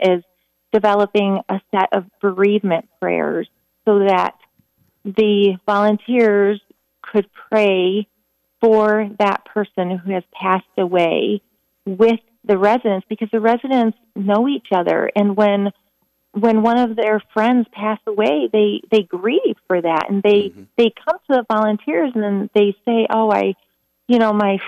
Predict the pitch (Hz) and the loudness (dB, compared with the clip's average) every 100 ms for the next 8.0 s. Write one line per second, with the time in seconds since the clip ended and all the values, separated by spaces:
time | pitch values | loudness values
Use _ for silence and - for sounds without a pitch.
0 | - 262 330 302 220 208 - 214 208 - | -10 -4 0 0 0 -4 -2 0 0 -2
1 | 196 208 262 233 202 - 214 202 214 226 | -2 0 2 2 0 0 0 0 -2 0
2 | 277 277 - 220 226 - 202 - 202 202 | 0 0 -4 -4 -2 -2 -4 -2 -2 -2
3 | 196 202 196 190 180 180 180 - _ _ | -2 -2 -2 -2 -4 -4 -8 -18 _ _
4 | _ _ - 208 202 196 190 208 214 208 | _ _ -2 0 0 0 2 2 2 0
5 | 196 - - 208 196 180 180 _ - 196 | 0 -6 -4 0 0 0 -4 _ -4 -4
6 | 175 175 180 226 262 185 170 175 - _ | -4 -8 -4 -2 0 0 0 -4 -10 _
7 | _ _ 202 - 202 202 - 196 175 175 | _ _ -8 -4 -2 -2 -2 -6 -6 -8